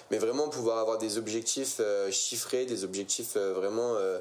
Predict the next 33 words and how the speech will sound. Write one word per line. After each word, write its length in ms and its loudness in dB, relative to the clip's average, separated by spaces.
bah, 80 4
qui 140 0
puissent 240 0
porter, 580 2
euh, 220 2
les 120 2
mandats 540 2
et 140 0
qui 140 -4
puissent, 320 0
euh, 300 2
avoir 320 2
cette 240 -2
espèce 340 0
de... 340 0
Enfin, 160 0
qu'il 140 -4
puisse 140 2
y 60 2
avoir 200 2
cette 160 -2
espèce 260 0
de 80 -2
continuité 560 0
parce 120 0
qu'on 120 0
a 60 2
des 120 0
mandats 360 0
quand 80 2
même 160 -2
assez 240 0
courts. 360 -2